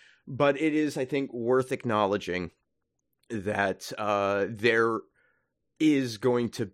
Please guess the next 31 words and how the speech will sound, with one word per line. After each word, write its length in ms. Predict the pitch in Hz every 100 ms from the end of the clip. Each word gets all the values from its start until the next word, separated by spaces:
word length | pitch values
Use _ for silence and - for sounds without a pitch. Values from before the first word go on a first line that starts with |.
| _
be 640 | 120 123 117 107 101 90 _ _ _ _ _ _ -
this 300 | 117 120 -
difference 920 | 110 120 - 110 92 - - - - _ _ _
and 220 | 110 104 - - _
these 280 | 131 117 -
power 360 | - 139 117
dynamics, 600 | 98 95 101 92 90 -
this 120 | 101
shift. 540 | - - 139 113 - - - - _ _ _ _ _
It's 200 | 170 -
interesting 760 | 170 160 - 143 - 107 95 117 _ _ _ _ _ _ _ _ -
because 460 | 123 139 117 110
the 100 | 123 120
industry 540 | 131 120 - 127 120
doesn't 340 | 117 113 110 -
technically 840 | - 147 - 107 - 98 87 - _ _
have 320 | 113 104 85
the 80 | 101
control 560 | - 101 - 113 95 92
that 160 | 95
it 100 | 95
once 360 | 104 95 87 -
did, 260 | 98 87 - _ _ -
but 140 | -
for 180 | - 113
all 180 | 113 113
intents 440 | 98 - 117 -
and 100 | 92
purposes, 640 | - 135 113 92 104 92 -
it 160 | 117
still 480 | - - 120 107 104